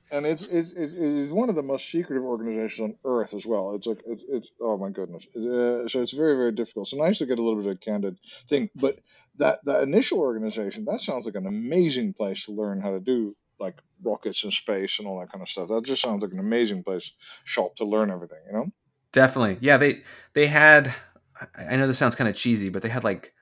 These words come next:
Speaker 2: giant quotes that were printed onto the walls, and one of them was from, I can't remember what, who, who was the race car driver, but it was something like, "If things are under control, it means you're not going fast enough." <laughs> So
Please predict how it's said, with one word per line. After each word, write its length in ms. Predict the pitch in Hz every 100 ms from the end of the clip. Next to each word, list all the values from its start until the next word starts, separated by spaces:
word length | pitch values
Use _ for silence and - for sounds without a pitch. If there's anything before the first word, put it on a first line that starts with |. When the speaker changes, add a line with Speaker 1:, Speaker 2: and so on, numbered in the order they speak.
| _
Speaker 2:
giant 440 | - 120 127 120
quotes 500 | - - 107 - -
that 80 | -
were 100 | 87
printed 360 | - 113 101 101
onto 180 | 98 95
the 80 | 90
walls, 480 | 92 95 95 92
and 80 | 95
one 140 | 101 107
of 60 |
them 120 | 104
was 280 | 92 92 - -
from, 280 | - 95 85 -
I 40 |
can't 240 | - 147 117
remember 260 | 113 107
what, 220 | 98 98 -
who, 140 | - - _
who 180 | _ 131
was 120 | 127 117
the 60 | 87
race 160 | 92
car 160 | - 90
driver, 300 | 87 87 85
but 160 | 85
it 40 | 78
was 160 | 92
something 260 | 123 113 110
like, 220 | 92 82 - - - - - - - _ -
"If 100 | -
things 260 | 135 135
are 60 | 127
under 200 | 120 120
control, 360 | 123 117 110 110
it 60 |
means 140 | 104 98
you're 60 | 98
not 160 | 98
going 160 | 95 95
fast 320 | 90 95 -
enough." 260 | 113 120 - - - -
<laughs> 20 |
So 580 | - 113 110 107 104